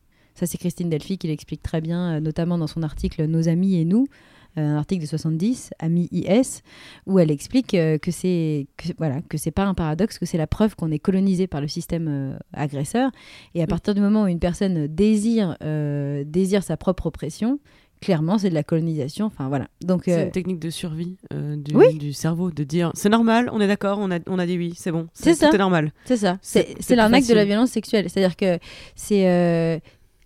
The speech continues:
Speaker 1: lorsqu'on, donc ça, ça fait partie de ce que dit aussi Muriel Salmona.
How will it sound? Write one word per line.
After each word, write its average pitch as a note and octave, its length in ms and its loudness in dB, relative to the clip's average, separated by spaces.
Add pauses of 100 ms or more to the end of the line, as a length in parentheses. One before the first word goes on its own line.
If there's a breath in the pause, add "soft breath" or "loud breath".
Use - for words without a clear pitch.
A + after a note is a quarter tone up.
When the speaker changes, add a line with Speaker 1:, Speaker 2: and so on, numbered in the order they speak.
(280)
Speaker 1:
lorsqu'on, A3 720 2
donc F3+ 140 -6
ça, G3+ 140 -6
ça F#3+ 100 -6
fait F3 80 -4
partie F3 260 -6
de F3 60 -2
ce E3+ 80 -8
que E3 240 -2
dit E3+ 180 -4
aussi F3 240 -4
Muriel E3 300 0
Salmona. F#3 460 0